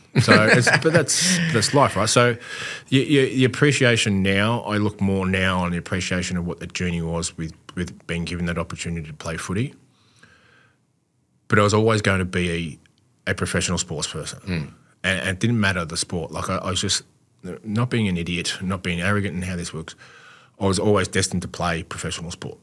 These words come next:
Speaker 2: Yeah.
Speaker 1: Just how my makeup was, how my men-, my, my head was going,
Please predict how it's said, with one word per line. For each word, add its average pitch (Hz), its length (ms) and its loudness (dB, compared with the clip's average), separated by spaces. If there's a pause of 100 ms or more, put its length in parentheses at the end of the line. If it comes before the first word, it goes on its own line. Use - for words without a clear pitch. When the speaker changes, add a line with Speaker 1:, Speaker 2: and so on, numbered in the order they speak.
Speaker 2:
Yeah. 95 160 -4 (520)
Speaker 1:
Just 101 160 -2
how 95 180 0
my 87 160 -2
makeup 85 500 -4
was, 90 340 0
how 90 120 -6
my 85 140 -4
men-, 92 380 0
my, 87 220 -2
my 85 200 -2
head 92 260 -4
was 87 120 -4
going, 87 360 -2